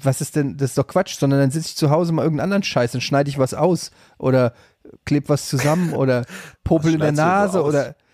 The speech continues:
Speaker 1: ja, keine Ahnung, irgendwas mache ich halt. Irgendwas, was, wer, wer macht denn was Sinnvolles?
Speaker 2: Was schneidest du denn aus? Wie
Speaker 1: Ja, was
Speaker 2: kommst
Speaker 1: machst
Speaker 2: du
Speaker 1: du
Speaker 2: jetzt
Speaker 1: denn?
Speaker 2: auf
Speaker 1: Was macht
Speaker 2: Ausschneiden?
Speaker 1: denn jemand? Wer, wer, wer, das ist doch, also, wenn du ein Buch liest, machst du auch nichts Sinnvolles.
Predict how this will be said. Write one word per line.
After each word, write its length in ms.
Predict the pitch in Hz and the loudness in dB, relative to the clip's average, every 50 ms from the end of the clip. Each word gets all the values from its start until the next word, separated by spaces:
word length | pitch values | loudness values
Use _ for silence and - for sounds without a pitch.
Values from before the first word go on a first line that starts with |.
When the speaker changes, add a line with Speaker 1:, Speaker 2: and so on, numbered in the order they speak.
| _ _ - | _ _ -8
Speaker 1:
ja, 80 | 156 | -6
keine 260 | - 156 208 220 214 208 | -2 0 0 2 2 2
Ahnung, 360 | 220 233 240 226 208 175 - - | 4 4 4 4 2 2 0 0
irgendwas 300 | 190 214 240 226 196 180 | 0 2 2 2 0 2
mache 180 | 214 233 233 | 0 0 -2
ich 140 | 233 - - | -2 -2 0
halt. 300 | 196 156 135 135 - _ _ _ _ _ _ _ | 0 0 0 -2 -4 _ _ _ _ _ _ _
Irgendwas, 540 | - - 185 190 202 190 165 - - - _ _ - - - - - | -8 -6 -4 -2 -2 -4 -4 -6 -10 -18 _ _ -16 -16 -12 -12 -8
was, 240 | 139 160 165 156 - - - - _ | -6 -6 -6 -6 -8 -12 -18 -10 _
wer, 220 | - 165 160 143 160 | -2 -2 -2 0 0
wer 100 | 180 180 | 0 0
macht 220 | 180 214 214 - 233 | 2 0 0 0 -2
denn 100 | 208 196 | -2 0
was 160 | 190 - - | -2 -2 -2
Sinnvolles? 360 | 240 294 320 214 208 151 143 | -2 0 2 2 2 2 0
Speaker 2:
Was 40 | 139 | 0
schneidest 360 | - 240 254 277 240 - - | 2 2 2 0 0 -4 -4
du 60 | - 277 | 0 2
denn 200 | 254 233 220 220 | 2 2 2 2
aus? 420 | 208 233 285 294 285 202 - - | 0 2 2 2 0 -2 -4 -4
Wie 60 | - | 0
Speaker 1:
Ja, 60 | 269 | 2
was 80 | 311 330 | 2 2
Speaker 2:
kommst 100 | 330 311 | 2 2
Speaker 1:
machst 200 | 320 294 - - | 0 0 2 2
Speaker 2:
du 20 | 349 339 | 2 2
Speaker 1:
du 0 | 320 | 2
Speaker 2:
jetzt 100 | 269 - | 0 0
Speaker 1:
denn? 60 | - | -2
Speaker 2:
auf 60 | - - | 0 0
Speaker 1:
Was 100 | 262 247 - | 0 0 0
macht 120 | 302 302 | 0 -2
Speaker 2:
Ausschneiden? 60 | - | -2
Speaker 1:
denn 120 | - 294 294 | -2 -4 -4
jemand? 280 | 294 294 285 277 269 - - - _ - | -4 -4 -6 -6 -6 -8 -14 -20 _ -10
Wer, 200 | 262 254 269 247 226 | -6 -4 -4 -4 -4
wer, 180 | 190 226 247 214 | -4 -4 -4 -4
wer, 160 | 247 233 214 190 185 190 196 202 190 180 180 - 190 | -6 -8 -8 -10 -14 -18 -18 -18 -20 -20 -20 -20 -14
das 140 | 202 220 196 | -14 -14 -6
ist 100 | - - | -6 -6
doch, 160 | 220 - - | -6 -6 -8
also, 300 | - 208 196 226 208 - - _ _ _ _ | -8 -4 -2 -2 -2 -2 -6 _ _ _ _
wenn 280 | - - - 170 208 208 | -20 -6 -2 0 2 2
du 60 | 226 | 2
ein 100 | 196 165 | 2 4
Buch 260 | 233 262 285 269 - | 4 4 4 2 0
liest, 180 | 269 240 - - | -2 -2 -2 -2
machst 160 | 233 - - | 0 0 2
du 40 | 226 | 0
auch 100 | 247 339 | 0 0
nichts 180 | 349 285 - | -2 -2 -2
Sinnvolles. 680 | - 208 180 147 - - 143 131 123 110 95 - - - | 0 0 0 0 0 0 -2 0 -2 -2 -6 -10 -16 -20